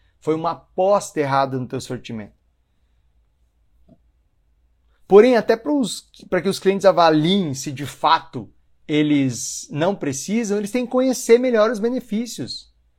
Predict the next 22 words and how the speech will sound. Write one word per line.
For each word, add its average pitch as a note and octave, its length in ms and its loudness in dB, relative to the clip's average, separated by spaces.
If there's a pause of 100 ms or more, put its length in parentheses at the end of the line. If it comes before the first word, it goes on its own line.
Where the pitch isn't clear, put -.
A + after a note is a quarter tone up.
(480)
E F3+ 100 -2
você G3 400 0
baixar A3 380 2
o C#3+ 80 0
preço E3 460 -2
de C3 100 -8
produto C#3+ 320 -6
antigo D3+ 340 -6
não A#3+ 200 -4
vai G3+ 280 2
resolver E3+ 460 -4
isso. A#2+ 480 -10 (640)
Você A3 160 2
tá D4 100 2
entendendo G3 440 0
que C3 60 -14
tem F#3 100 4
um F#3 40 4
abismo, D3 540 2
ó? A#2+ 220 0 (180)
Aqui A#3+ 380 -2
tá G3+ 420 2